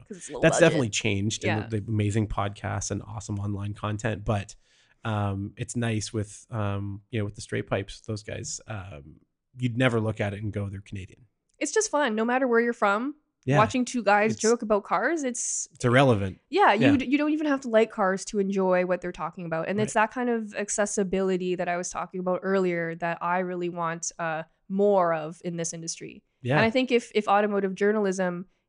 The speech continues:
Speaker 1: isn't excessive, or s-, excessive, it's excessive. If it's not
Speaker 2: <laughs>
Speaker 1: accessible.
Speaker 2: Right, yeah.
Speaker 1: <laughs>
Speaker 2: We want it to be accessive
Speaker 1: Yeah,
Speaker 2: 'cause
Speaker 1: if it's
Speaker 2: it's
Speaker 1: not
Speaker 2: fun.
Speaker 1: accessible, then it, it risks becoming irrelevant.
Speaker 2: Agreed.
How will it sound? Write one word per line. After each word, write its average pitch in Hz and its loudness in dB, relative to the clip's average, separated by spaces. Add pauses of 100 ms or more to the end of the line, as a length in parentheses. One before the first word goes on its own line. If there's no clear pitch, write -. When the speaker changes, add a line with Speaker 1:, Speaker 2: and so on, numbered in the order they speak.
(180)
Speaker 1:
isn't 240 4
excessive, - -6
or 185 4
s-, - -6
excessive, 185 0
it's 208 0
excessive. 185 2
If 208 0
it's 220 2
not 226 4 (140)
Speaker 2:
<laughs> - -4
Speaker 1:
accessible. 240 12
Speaker 2:
Right, - 10 (140)
yeah. 143 8
Speaker 1:
<laughs> - -14
Speaker 2:
We 139 10
want 156 8
it 180 2
to 180 2
be 160 4
accessive 139 4
Speaker 1:
Yeah, 196 8
Speaker 2:
'cause - -20
Speaker 1:
if 214 -2
it's 226 2
Speaker 2:
it's - -2
Speaker 1:
not 254 6
Speaker 2:
fun. - 0
Speaker 1:
accessible, 185 2
then 180 0 (300)
it, 196 -2
it 185 -4 (360)
risks 202 2
becoming 175 -6
irrelevant. 156 -8 (720)
Speaker 2:
Agreed. - -16